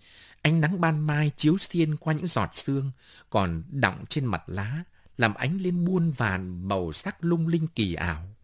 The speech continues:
Có tiếng chim hót từ trên ngọn cây cao vọng xuống,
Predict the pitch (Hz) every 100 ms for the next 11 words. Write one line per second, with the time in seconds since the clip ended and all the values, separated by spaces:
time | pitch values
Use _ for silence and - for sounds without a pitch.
0 | - - - - _ _ _ _ _ -
1 | - 135 - 127 165 131 113 139 170 87
2 | - 120 107 95 - 123 123 - 117 110
3 | 95 92 78 - 120 120